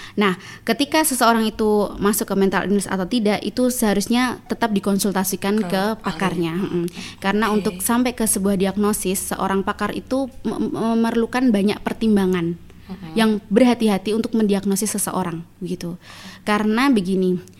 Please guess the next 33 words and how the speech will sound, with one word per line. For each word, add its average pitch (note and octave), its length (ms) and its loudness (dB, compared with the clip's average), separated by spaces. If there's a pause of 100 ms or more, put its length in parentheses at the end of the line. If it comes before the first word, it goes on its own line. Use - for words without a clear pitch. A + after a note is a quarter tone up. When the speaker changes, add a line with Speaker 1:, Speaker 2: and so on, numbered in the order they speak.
(200)
Speaker 1:
seseorang G#3+ 580 0
yang A#3+ 220 2
mengalami G3+ 640 2
mental F#3+ 440 0
illness A3 440 0
itu A#3 180 -4
bukan G3 400 0
berarti G3 640 -2 (300)
dia G#3+ 500 2 (420)
bebas G3+ 800 2
nilai. F#3+ 640 2 (140)
Bisa G3+ 260 0
jadi G#3+ 160 2
dia A#3 200 2
kena A#3 280 -2
cap A3 240 -4
stigma. F3 480 -4 (840)
Speaker 2:
Oh, G3 280 -16
Speaker 1:
Stigma G3 560 -2
Speaker 2:
oke. G3+ 60 0
Speaker 1:
seorang F#3+ 340 0
bipolar, F#3 800 -2
stigma F#3 400 -4
Speaker 2:
Uh-uh. F#3 80 -4
Speaker 1:
seorang F#3 320 -2
depresi, F#3 680 -4
seperti - 540 -8
itu. - 160 -10 (340)
Dan, G3 540 2
eh, G3 420 -4
ada A#3+ 220 2
banyak G#3+ 340 2
sekali, F#3 600 0